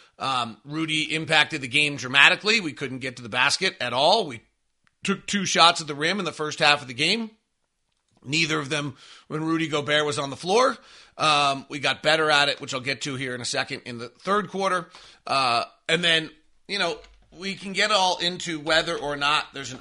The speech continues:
unwritten rule or not about the final play of the game and all the excuses that Chris Finch made for Rudy and the other. You just shouldn't make that play. Like, it's just an easy, like,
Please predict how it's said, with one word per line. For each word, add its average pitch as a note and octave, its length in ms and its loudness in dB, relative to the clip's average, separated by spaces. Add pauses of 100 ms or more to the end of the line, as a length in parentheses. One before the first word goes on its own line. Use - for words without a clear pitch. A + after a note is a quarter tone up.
unwritten D3+ 400 -6
rule D3 440 -6
or B2 140 -6
not C#3+ 420 6
about C3 300 -4
the B2+ 80 -10
final C#3+ 380 -2
play D3 340 0
of C#3 60 -4
the C3 60 -8
game D3+ 360 -2
and C3+ 160 -4
all C3+ 180 -2
the C3+ 80 -8
excuses C#3+ 580 -4
that B2 100 -12
Chris C#3+ 320 -6
Finch D3 400 -6 (1160)
made F3+ 300 2
for F#3 140 -6
Rudy G3+ 480 -2
and C3 200 -8
the B2+ 160 -14
other. D#3 140 -2 (840)
You E3 80 -8
just F#3 160 0
shouldn't D3+ 240 -2
make C3 180 -4
that A2+ 140 -6
play. C3+ 280 -2 (200)
Like, B2 380 -8 (560)
it's - 160 -8
just D3+ 220 -2
an C3+ 180 -10
easy, D3 500 -2
like, B2+ 280 -8